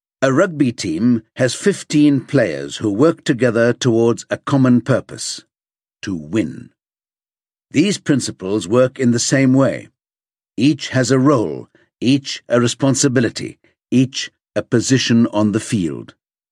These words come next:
Combined, they are the first fifteen. One, sweep the sheds. Never be too big to do the small things that need to be done.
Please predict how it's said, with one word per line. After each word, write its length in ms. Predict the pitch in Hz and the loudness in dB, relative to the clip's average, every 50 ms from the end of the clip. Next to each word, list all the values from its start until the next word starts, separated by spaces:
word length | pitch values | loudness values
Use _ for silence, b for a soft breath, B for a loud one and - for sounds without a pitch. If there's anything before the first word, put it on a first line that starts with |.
| _ _ _ _ _ _ _ - | _ _ _ _ _ _ _ -2
Combined, 720 | - 120 120 107 98 135 139 139 139 139 139 135 123 - - b b b b | 0 2 2 2 2 2 2 4 2 2 4 2 0 -2 -4 b b b b
they 200 | b - 117 123 | b 0 2 2
are 140 | 120 117 117 | 4 4 2
the 140 | 110 98 110 | 2 0 -2
first 400 | - - - 131 120 110 - - | -2 0 0 0 0 0 -4 -4
fifteen. 640 | - 113 101 - - - 90 69 65 60 50 - _ _ _ _ _ _ _ _ _ _ _ _ _ _ _ _ _ _ _ _ _ _ _ _ _ - | -4 -4 -4 -4 -6 -6 -6 -6 -8 -10 -14 -18 _ _ _ _ _ _ _ _ _ _ _ _ _ _ _ _ _ _ _ _ _ _ _ _ _ -2
One, 420 | 131 139 120 95 76 - - - _ _ _ _ _ _ _ _ _ _ _ _ - | 0 0 0 0 -2 -8 -12 -18 _ _ _ _ _ _ _ _ _ _ _ _ -6
sweep 520 | - - - - 113 127 147 147 - - - - _ _ | -4 -2 -2 2 2 2 2 2 0 -6 -20 -20 _ _
the 120 | - 147 135 | -2 -2 0
sheds. 640 | 117 - - 135 104 78 - - - - - - _ _ _ _ _ _ _ _ _ _ _ _ _ _ _ _ _ _ _ _ | 0 0 -2 -2 -2 -2 -6 -12 -12 -12 -12 -12 _ _ _ _ _ _ _ _ _ _ _ _ _ _ _ _ _ _ _ _
Never 280 | - - 131 151 151 175 | -4 0 0 2 2 2
be 300 | 151 127 151 151 151 147 | 2 2 4 4 4 2
too 260 | 143 - - 156 156 | 2 2 2 2 2
big 420 | 139 110 139 139 139 123 120 104 - | 2 2 2 2 2 0 -4 -6 -2
to 120 | - 120 | -2 0
do 200 | 107 95 127 131 | 2 2 2 2
the 120 | 123 123 139 | 2 2 0
small 500 | - - - 139 139 135 123 113 107 101 | -2 0 0 0 2 2 2 2 0 0
things 520 | - - - 110 101 104 107 110 104 98 | -4 -4 -6 -4 -4 -4 -4 -6 -6 -6
that 240 | - 107 101 - - | -6 -6 -6 -6 -4
need 260 | 104 113 117 117 - | -4 -2 -2 -2 -4
to 80 | - 113 | -6 -6
be 140 | 95 113 107 | -4 -4 -4
done. 400 | 82 107 87 69 60 58 - | -4 -6 -8 -8 -10 -16 -18